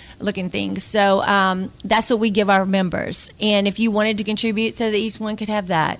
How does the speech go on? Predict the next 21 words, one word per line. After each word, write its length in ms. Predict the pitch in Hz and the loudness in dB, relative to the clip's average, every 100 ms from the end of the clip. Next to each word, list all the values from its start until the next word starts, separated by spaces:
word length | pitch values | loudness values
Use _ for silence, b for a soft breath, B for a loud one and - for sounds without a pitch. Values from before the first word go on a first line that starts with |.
| - | -12
you 100 | - 170 | -14 -4
could 120 | 170 | -2
actually 260 | 175 - | 0 -2
pick 200 | 175 165 | -4 -4
that. 120 | - 156 | -2 -2
If 140 | 156 | -2
you 80 | 202 | -2
wanted 120 | 202 | 0
to 40 | |
help 140 | 202 196 | -2 -2
us 100 | 208 | -4
pay 160 | 208 | 0
our 80 | 190 | 0
light 260 | 190 170 - | 2 0 0
bill, 160 | - | -4
you 120 | 180 170 | -6 -6
could 120 | 170 | -6
pick 180 | 175 - | -6 -6
to 80 | 165 | -6
do 120 | 170 | -4
that. 260 | 160 147 | -2 -2